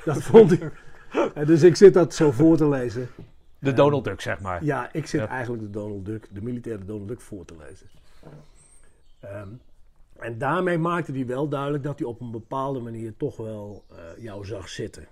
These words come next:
Speaker 1: We hebben ook wel eens een keer ergens na dat we afgekrepen zijn met kaderleden,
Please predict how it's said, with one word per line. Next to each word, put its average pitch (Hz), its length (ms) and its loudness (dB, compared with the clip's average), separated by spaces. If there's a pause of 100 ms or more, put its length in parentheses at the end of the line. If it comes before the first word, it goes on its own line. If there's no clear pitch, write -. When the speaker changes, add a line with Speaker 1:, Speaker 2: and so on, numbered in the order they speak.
(420)
Speaker 1:
We 82 120 -20
hebben 98 160 -8
ook 131 140 -4
wel 139 140 -2
eens 131 100 -6
een 131 60 -10
keer 123 220 -8
ergens 123 340 -10
na 113 360 -12 (420)
dat 104 160 -14
we 104 160 -18
afgekrepen 110 600 -12
zijn 95 320 -12 (920)
met 107 300 -14
kaderleden, 113 800 -6